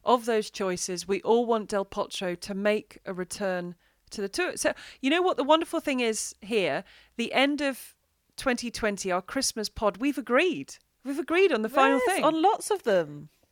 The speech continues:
Speaker 1: You see, we've agreed on loads of this, and then we agreed on Del
Speaker 2: Aw.
Speaker 1: Potro. If anyone listening has got a different one, then do let us know. But we just wanted to, we just wanted to be with everyone Christmas week and, and look back at a,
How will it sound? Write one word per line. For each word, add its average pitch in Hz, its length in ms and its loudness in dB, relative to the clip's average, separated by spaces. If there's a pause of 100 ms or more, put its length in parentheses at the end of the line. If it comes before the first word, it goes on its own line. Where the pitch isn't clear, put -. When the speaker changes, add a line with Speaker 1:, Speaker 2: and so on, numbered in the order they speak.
Speaker 1:
You 339 100 -6
see, 427 180 4
we've 349 180 2
agreed 359 320 4
on 320 140 2
loads 370 300 6
of 320 80 -2
this, 190 320 0 (240)
and 233 100 -2
then 247 80 0
we 254 80 2
agreed 262 300 0
on 240 100 2
Del 240 140 2
Speaker 2:
Aw. - 20 -2
Speaker 1:
Potro. 202 400 0 (280)
If - 380 -2
anyone 294 300 2
listening 277 220 -2
has 254 80 -4
got 233 160 -2
a - 20 4
different 233 320 -6
one, 196 140 -2
then 202 180 -4
do 220 460 -2 (180)
let 202 220 0
us 196 180 -2
know. 185 180 0
But 185 140 -4
we 220 100 -2
just 277 300 -2
wanted 240 380 -4
to, 226 340 -2 (540)
we 254 80 -4
just 311 240 -2
wanted 294 300 -4
to 254 160 -2 (180)
be 269 180 2
with 240 200 0
everyone 170 340 0
Christmas - 520 -4
week 185 300 -4
and, 196 220 -6
and 202 100 -6
look 208 260 -4
back 202 240 -2
at 208 80 -4
a, 190 220 0